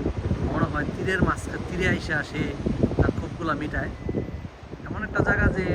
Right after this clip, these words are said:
যেখানে এই যে, এই যে পুরা ঢেউগুলো আছড়ে পড়তেছে একদম রকের মধ্যে। সুন্দর অসাম একটা ভিউ। এখন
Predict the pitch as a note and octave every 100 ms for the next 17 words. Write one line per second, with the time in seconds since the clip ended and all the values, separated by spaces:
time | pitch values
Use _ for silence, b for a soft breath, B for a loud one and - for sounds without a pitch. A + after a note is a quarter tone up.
0 | - - - - - - - - - -
1 | - - - - - - - - - -
2 | - - F3+ F#3 - F3 - - - -
3 | - - - - - - - - - -
4 | - - - - - - - - - -
5 | - - - - - - - - - -
6 | - - - - - - - - - -
7 | - - - - - - - - - -
8 | - - - - - - - - - -
9 | - - - - - - - D3+ D#3 D3+
10 | D3+ D3 D3+ C3+ D3+ G3+ - - - -
11 | - - - - - - - - - -
12 | - - - - - - - - - -
13 | - - - - - - - - - -
14 | - - - - - - - - - -
15 | - - -